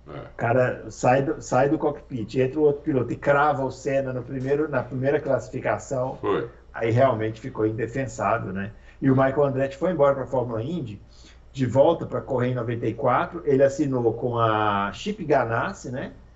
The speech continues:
Speaker 1: Isso.
Speaker 2: Fez o ano de noventa e quatro, ele chegou na primeira corrida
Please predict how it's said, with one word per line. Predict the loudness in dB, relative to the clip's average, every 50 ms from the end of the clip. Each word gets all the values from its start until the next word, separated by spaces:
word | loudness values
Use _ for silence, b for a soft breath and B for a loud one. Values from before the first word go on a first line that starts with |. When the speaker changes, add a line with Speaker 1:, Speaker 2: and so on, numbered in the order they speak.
| -14 -6
Speaker 1:
Isso. | -2 0 0 2
Speaker 2:
Fez | 4 4 4 6 6
o | 4
ano | 4 2
de | 0 0
noventa | 0 2 2 0 -2 -4
e | -2 2
quatro, | 2 2 2 0 0 -2
ele | 0 0
chegou | 0 2 2 2 4 4 4 4 4 2 0
na | -2 -4 -2
primeira | 0 0 4 8 8 8 8 6
corrida | 4 2 0 2 4 4 4 4 2 0